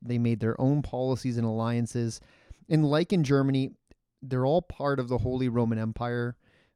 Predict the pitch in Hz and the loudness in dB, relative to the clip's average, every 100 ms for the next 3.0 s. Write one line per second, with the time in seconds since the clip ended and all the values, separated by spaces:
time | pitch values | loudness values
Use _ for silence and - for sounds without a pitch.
0 | _ 120 139 135 135 131 - 123 117 107 | _ -6 -2 0 0 0 0 0 2 2
1 | 104 107 107 110 - - _ _ _ _ | 2 2 -2 -4 -8 -12 _ _ _ _
2 | _ - 113 113 - 151 160 - - | _ -4 -2 -2 0 2 2 0 -12